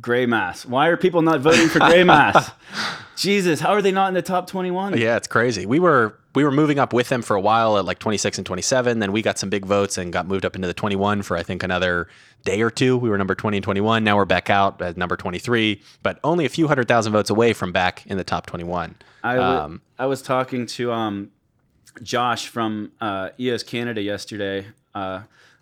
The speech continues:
Speaker 1: 'cause I wanna bring him on here as a guest sometime to have another block producer's perspective.
Speaker 2: Yeah.
Speaker 1: Um, and he, one of the questions he asked me was, "Out of the block producers not in the top twenty-one, which ones do you think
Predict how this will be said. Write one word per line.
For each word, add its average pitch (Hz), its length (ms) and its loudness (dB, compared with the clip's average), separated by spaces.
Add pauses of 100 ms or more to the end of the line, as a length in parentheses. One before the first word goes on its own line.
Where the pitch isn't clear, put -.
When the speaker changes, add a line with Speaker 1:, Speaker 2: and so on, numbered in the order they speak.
(120)
Speaker 1:
'cause - 100 -18
I 101 160 0
wanna 110 240 -4
bring 113 300 -8
him 107 80 -4
on 107 100 -4
here 107 120 -4
as 98 100 -8
a 95 40 -8
guest 101 260 -6
sometime 98 400 -10
to 98 120 -10
have 101 140 -10
another 98 240 -10
block 95 260 -8
producer's 98 380 -10
perspective. 95 640 -8
Speaker 2:
Yeah. 107 280 -2 (180)
Speaker 1:
Um, 101 420 -2
and 104 260 -4
he, 113 340 -4 (180)
one 123 120 -2
of 123 60 -2
the 113 80 -2
questions 117 520 -4
he 107 100 -2
asked 117 340 -4
me 101 140 -2
was, 98 340 -2 (600)
"Out 120 140 0
of 113 160 -2
the 117 100 -2
block 120 400 -4
producers 127 540 -2
not 117 240 -2
in 127 60 -6
the 110 100 -2
top 107 320 -6
twenty-one, 107 640 -4
which 110 240 -10
ones 110 640 -10
do 110 100 -10
you 104 80 -4
think 104 380 -8